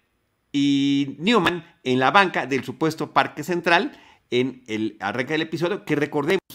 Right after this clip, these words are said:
estas pequeñas microhistorias o momentos que nos presentan de los personajes están supliendo lo que antes era las escenas de stand-up que ya no se llevan a cabo y que en algunas repeticiones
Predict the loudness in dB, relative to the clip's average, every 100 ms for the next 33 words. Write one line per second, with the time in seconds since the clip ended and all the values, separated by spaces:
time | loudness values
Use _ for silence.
0 | -6 -2 -2 -4 -14 -14 -14 -8 -6 -4
1 | -6 -12 _ _ _ _ -20 -8 -4 -4
2 | -4 -2 -2 -2 0 2 2 2 -2 -4
3 | -2 -2 2 2 0 -8 -8 -8 -8 -8
4 | -6 -6 -6 -8 -8 -10 -8 -6 -6 -8
5 | -4 -4 -2 -4 -2 0 2 2 -2 -4
6 | -10 -2 -2 0 0 0 -4 -2 0 2
7 | 2 -2 -4 -4 -2 -2 -4 -2 0 0
8 | -2 -2 -6 -4 -4 -4 -4 -4 -4 -4
9 | -6 -10 _ -10 -8 -2 0 0 0 0
10 | 0 -2 -4 -4 -10 -2 0 0 -4 -10